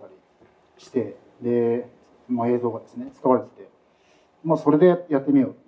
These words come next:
う。で、始めたら始めたで、なかなかこう、それを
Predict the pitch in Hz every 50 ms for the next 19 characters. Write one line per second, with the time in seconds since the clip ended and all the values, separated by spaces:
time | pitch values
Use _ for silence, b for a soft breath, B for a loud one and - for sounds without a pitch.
0 | _ _ 131 143 151 151 143 135 143 139 135 165 202 196 226 226 165 135 131 117
1 | 127 135 131 135 139 - - - 147 - 233 240 254 254 247 247 - 233 220 220
2 | 214 208 208 208 - _ _ _ _ _ _ _ _ _ _ _ _ _ _ _
3 | _ _ _ _ _ _ _ _ _ _ _ _ _ _ _ _ _ - 170 180
4 | 190 196 202 190 190 -